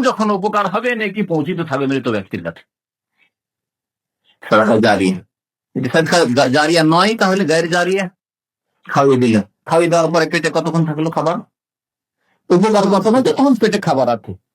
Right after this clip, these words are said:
আর যখন হজম হয়ে গেল, তারপর আর ওই খাবার কোনো কাজে আসবে? তার কোনো খা-, কাজে আসবে না। আমাদের কি যে প্রচলন বলি,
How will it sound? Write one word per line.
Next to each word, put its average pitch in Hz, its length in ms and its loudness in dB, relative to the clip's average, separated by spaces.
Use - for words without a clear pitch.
আর 131 220 0
যখন 143 180 4
হজম 156 320 2
হয়ে 180 160 2
গেল, 208 100 4
তারপর 120 300 2
আর 131 120 2
ওই 139 120 4
খাবার 143 280 -2
কোনো 151 180 0
কাজে 143 240 0
আসবে? 147 260 -2
তার 480 140 -2
কোনো 427 240 -8
খা-, - 200 -6
কাজে 107 220 -2
আসবে 92 220 -10
না। 87 100 -14
আমাদের 214 380 2
কি 123 140 2
যে 117 160 4
প্রচলন 113 460 2
বলি, 98 220 0